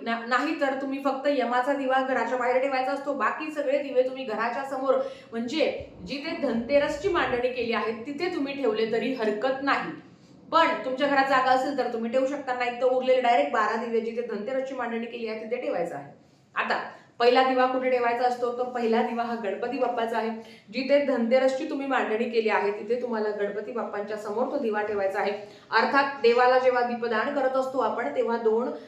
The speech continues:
वाती मिळून एक वात घ्यायची असते. यमाच्या दिवाला एकच वात घेतो आणि देवाचं जेव्हा कार्य असतो, जेव्हा देवाला आपण दीपदान करत असतो तेव्हा दोन वाती घ्यायच्या अस-, असतात.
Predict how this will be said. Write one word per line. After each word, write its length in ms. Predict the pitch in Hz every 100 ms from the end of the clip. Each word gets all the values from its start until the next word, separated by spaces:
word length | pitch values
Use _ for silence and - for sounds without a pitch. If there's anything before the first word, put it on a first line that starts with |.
| -
वाती 300 | 220 214 254
मिळून 180 | 233 269
एक 280 | - 226 285
वात 320 | 262 240 -
घ्यायची 280 | 254 233 226
असते. 360 | 220 220 226
यमाच्या 340 | 214 208 233 254
दिवाला 320 | 233 226 226 240 -
एकच 300 | 294 359 370
वात 260 | 277 240 220
घेतो 320 | 208 247 - - - -
आणि 180 | 220
देवाचं 460 | 220 226 226 294 349
जेव्हा 240 | 269 247
कार्य 360 | 247 220 196 214
असतो, 240 | 208 247 254 - - _ _ _ _ - - -
जेव्हा 240 | 214 226
देवाला 480 | 226 226 214 214 226
आपण 260 | 226 226 220
दीपदान 420 | 214 226 208 -
करत 260 | 285 226
असतो 220 | 233 226 220
तेव्हा 160 | 233
दोन 200 | 285 220
वाती 240 | 202 185 180
घ्यायच्या 260 | 214 170
अस-, 260 | 165 - -
असतात. 200 | -